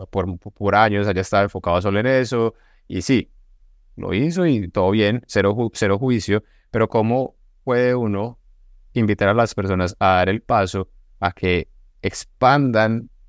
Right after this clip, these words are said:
la comprensión de lo que es el yoga y pasen de las asanas a, no sé,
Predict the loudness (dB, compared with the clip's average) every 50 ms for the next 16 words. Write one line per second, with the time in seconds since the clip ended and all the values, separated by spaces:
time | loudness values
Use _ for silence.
0 | -14 -6 -4 -4 -2 -2 -4 -6 -4 -4 -4 -4 -2 -2 -2 -2 -2 -2 -2 -4
1 | -4 -4 -4 -2 -2 -2 -2 0 -2 -2 -4 _ _ -20 -20 -20 -20 -10 -6 -4
2 | -2 -2 0 -2 -2 -4 -6 -10 -20 -20 -20 _ _ _ _ _ _ _ _ _
3 | 2 4 4 4 4 0 -4 -4 -6 -10 -18 -16 -8 -4 -2 0 0 0 0 0
4 | -2 0 0 -2 -2 -2 -6 -8 -10 -18 _ _ -4 0 2 4 4 4 0 -4
5 | _ _ -8 -8 -4 -2 -2 -4 -4